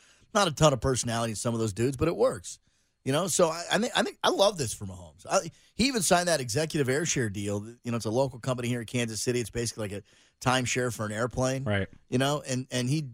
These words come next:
Speaker 1: did those guys, like, right out of the gate. You know, he's doing that. So I, I think it's the start of a bunch of stuff.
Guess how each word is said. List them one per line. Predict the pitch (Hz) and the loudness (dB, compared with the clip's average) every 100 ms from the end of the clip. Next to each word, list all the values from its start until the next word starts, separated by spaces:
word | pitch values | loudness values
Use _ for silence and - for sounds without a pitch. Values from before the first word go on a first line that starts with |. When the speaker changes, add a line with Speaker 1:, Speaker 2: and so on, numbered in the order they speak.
| - | 0
Speaker 1:
did | 139 131 | 4 6
those | 127 156 131 | 6 4 2
guys, | 120 | -2
like, | 117 107 | -4 2
right | 131 147 | 4 4
out | 143 | 2
of | 135 | 0
the | |
gate. | 98 123 143 101 _ | -2 -2 -2 -4 _
You | 107 | -6
know, | 110 | -6
he's | 92 | -2
doing | 131 120 | 0 0
that. | 117 117 - | -2 -4 -6
So | 110 | -4
I, | 117 160 | -2 0
I | 180 | 0
think | 220 | 0
it's | 135 | -4
the | 113 | -6
start | 104 127 123 | 0 2 2
of | |
a | 98 | -2
bunch | 87 131 - | -4 -4 -4
of | |
stuff. | - 87 | -8 -12